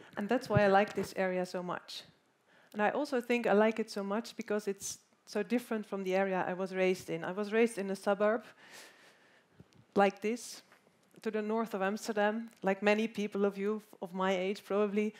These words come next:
Everybody moved out of the city in the seventies and eighties and lived in these very dull suburbs where there was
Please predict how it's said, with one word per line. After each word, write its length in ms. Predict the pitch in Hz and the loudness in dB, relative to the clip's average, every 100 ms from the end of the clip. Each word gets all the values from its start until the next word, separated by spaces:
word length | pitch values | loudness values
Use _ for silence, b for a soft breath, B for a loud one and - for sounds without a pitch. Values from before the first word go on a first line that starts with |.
| B B 214 | B B 0
Everybody 400 | 226 208 208 202 | 2 4 4 4
moved 320 | 202 214 208 | 0 2 4
out 180 | 202 202 | 4 4
of 100 | 185 | -4
the 100 | 196 | -4
city 400 | 220 214 208 196 | -2 -2 -2 -4
in 80 | |
the 80 | 202 | -4
seventies 520 | - 190 214 196 185 | -2 -2 -2 -4 -2
and 120 | 185 185 | -2 -2
eighties 440 | 190 190 185 190 | -2 -2 -6 -4
and 220 | 190 190 | -4 2
lived 320 | 202 220 - - B B B B - | 2 2 -4 -20 B B B B -6
in 120 | 214 | -4
these 180 | 214 - | -4 0
very 280 | 196 214 | 2 2
dull 260 | 190 180 180 | 0 -2 -2
suburbs 520 | - 160 165 170 170 | -2 -2 -2 -6 -6
where 180 | 190 190 | -4 -2
there 100 | 196 | -4
was 180 | 208 | -8